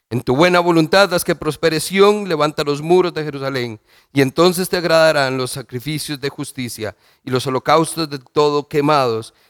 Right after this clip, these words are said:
y sobre tu altar se ofrecerán becerros. ¿Les parece si oramos?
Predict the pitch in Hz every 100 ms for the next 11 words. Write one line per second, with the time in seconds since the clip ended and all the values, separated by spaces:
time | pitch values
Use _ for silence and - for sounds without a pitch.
0 | _ 127 - 127 120 113 - 127 127 -
1 | 175 196 - 175 156 151 151 135 123 117
2 | 107 113 _ _ _ _ _ _ - 120
3 | - 80 - - - - _ _ _ _
4 | _ _ _ _ _ _ _ _ _ _
5 | _ _ - 113 113 143 135 110 98 131
6 | 127 -